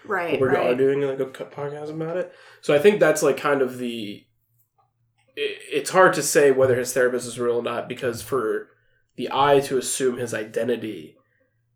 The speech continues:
Speaker 2: it's just like, well, what process does he go through to do that? Can he just, like, do it? And if he can just do it, I feel like we would have seen him do it
Speaker 1: A lot.
Speaker 2: way more,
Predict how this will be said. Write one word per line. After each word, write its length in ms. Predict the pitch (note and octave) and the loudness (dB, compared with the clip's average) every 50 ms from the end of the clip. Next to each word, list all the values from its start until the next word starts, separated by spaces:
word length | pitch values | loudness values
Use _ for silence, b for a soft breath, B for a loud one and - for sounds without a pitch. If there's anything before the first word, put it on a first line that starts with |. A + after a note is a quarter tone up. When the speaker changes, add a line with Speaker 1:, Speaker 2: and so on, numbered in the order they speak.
| _ _ _ - | _ _ _ -10
Speaker 2:
it's 180 | - - - | -10 -8 -8
just 140 | - B2 - | -8 -4 -4
like, 100 | B2+ A2 | -4 -2
well, 100 | A#2+ A#2 A#2+ | -4 -4 -2
what 360 | C3 C#3 C#3+ - - - - | 0 0 0 0 -2 -8 -14
process 500 | - - - G3 F#3 - - - C3+ - | -8 -2 0 0 0 0 -2 -4 -4 -4
does 100 | D3 B2+ | -6 -8
he 100 | B2+ A#2+ | -8 -8
go 180 | G#2+ A2+ A2 G#2+ | -8 -6 -6 -6
through 160 | G#2+ A#2 G#2+ | -8 -8 -12
to 100 | G#2+ G2 | -12 -14
do 200 | G#2 A#2 B2 B2 G#2+ | -10 -8 -8 -8 -6
that? 240 | - - - - | -8 -12 -12 -14
Can 120 | - A#2+ A#2 | -14 -12 -10
he 60 | A2+ | -8
just, 180 | A#2 A#2 - - | -8 -6 -6 -6
like, 260 | A2 G2 F#2+ - - - - _ _ _ _ _ - | -6 -6 -6 -8 -8 -8 -12 _ _ _ _ _ -12
do 220 | C#3 A#2+ B2 D#3 | -4 0 4 6
it? 260 | F3+ - F3+ F3+ B B B B B B | 6 6 4 2 B B B B B B
And 80 | C#3 C#3+ | 4 4
if 80 | C#3+ | 4
he 80 | D3+ C#3+ | 4 0
can 300 | - - G#3 A#3 A3 F#3 | -2 2 4 4 4 6
just 380 | D#3 E3 D#3 - - - - _ _ _ - - - _ _ _ - | 4 2 2 0 -4 -8 -12 _ _ _ -12 -12 -12 _ _ _ -2
do 180 | D#3 D#3+ E3+ | 0 4 6
it, 160 | D#3 C#3 C3+ C3 | 6 6 6 4
I 60 | B2 B2 | 2 -4
feel 200 | - - D3+ C#3 | 0 2 4 4
like 160 | C3+ C3 - | 4 2 0
we 100 | C3+ C3 | -4 0
would 140 | C3 C3+ C3 | 0 0 0
have 100 | C#3+ C#3 | 0 -2
seen 280 | - - D3 C3 A#2+ A2+ | -4 0 0 0 0 -2
him 180 | B2+ B2 A#2 | -4 -8 -8
do 200 | A#2 B2 B2 A#2 | -6 -6 -4 -4
it 220 | A2+ G#2+ G2 - - _ _ _ _ _ _ _ - - - - | -4 -4 -6 -8 -12 _ _ _ _ _ _ _ -14 -12 -12 -10
Speaker 1:
A 60 | G3 | -10
lot. 380 | F#3+ F3 E3+ E3+ D3 G#2+ - A#2+ | -8 -8 -6 -6 -6 -6 -2 0
Speaker 2:
way 220 | B2 A#2+ A2+ A2 | 0 0 0 -4
more, 640 | A2+ A2+ B2 D3 D#3 C#3 A2+ G#2+ A2 G#2+ - - | -2 4 6 6 6 6 4 2 -2 -4 -8 -12